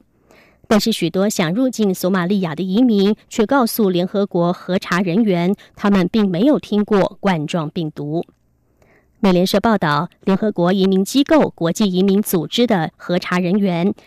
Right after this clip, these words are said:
询问要入境索马利亚的民众来自哪里以及入境的目的。但是在索马利亚出现了第一起的covid nineteen确诊病例之后，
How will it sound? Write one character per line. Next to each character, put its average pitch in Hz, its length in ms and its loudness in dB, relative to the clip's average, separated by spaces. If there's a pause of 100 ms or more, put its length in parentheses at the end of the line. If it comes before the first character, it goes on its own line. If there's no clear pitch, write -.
(120)
询 214 300 0
问 269 260 4
要 214 140 2
入 214 180 2
境 196 240 0
索 185 200 -2
马 190 140 2
利 185 120 -2
亚 151 160 -2
的 170 80 -6
民 170 180 0
众 240 300 4 (200)
来 196 140 2
自 247 140 0
哪 208 220 2
里 254 320 0
以 175 120 -4
及 160 220 -6
入 208 260 0
境 196 160 -2
的 170 120 -2
目 285 180 4
的。 214 300 -2 (500)
但 320 140 4
是 294 160 2
在 247 180 2
索 214 160 0
马 185 140 2
利 196 160 0
亚 151 180 0
出 214 180 -6
现 196 220 0
了 175 120 0
第 262 200 0
一 320 80 4
起 - 220 0
的 156 180 -2
covid 220 360 0
nineteen 240 440 0
确 214 240 0
诊 160 260 -4
病 196 200 -2
例 170 100 -4
之 262 160 -2
后， 226 380 0